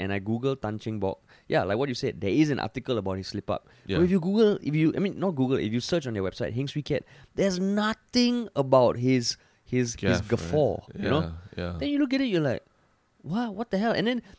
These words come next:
Speaker 1: you also shared something with me yesterday about how the
Speaker 2: Mm.
Speaker 1: media portrayed Heng Swee Keat's slip up, right?
Speaker 2: Yeah, correct, correct.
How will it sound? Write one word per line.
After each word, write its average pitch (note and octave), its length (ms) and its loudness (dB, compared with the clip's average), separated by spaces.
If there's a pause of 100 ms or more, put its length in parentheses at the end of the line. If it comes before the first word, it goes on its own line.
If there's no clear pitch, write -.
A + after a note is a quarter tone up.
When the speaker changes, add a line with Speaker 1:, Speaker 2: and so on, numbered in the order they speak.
Speaker 1:
you D#3 100 4
also A3 300 4
shared G3 340 2
something D#3 380 -2
with B2+ 100 2
me C#3+ 240 0
yesterday B2 380 -2
about G2+ 220 0
how A#2+ 180 2
the G#2 80 -2
Speaker 2:
Mm. G2+ 80 0
Speaker 1:
media A#2 240 2
portrayed G#2 420 -2 (240)
Heng G#2+ 140 -2
Swee A2+ 160 -4
Keat's - 300 -2
slip - 440 -6
up, G#2 140 0
right? F2 240 -4
Speaker 2:
Yeah, G#2+ 240 6
correct, G#2+ 320 0
correct. F#2 240 2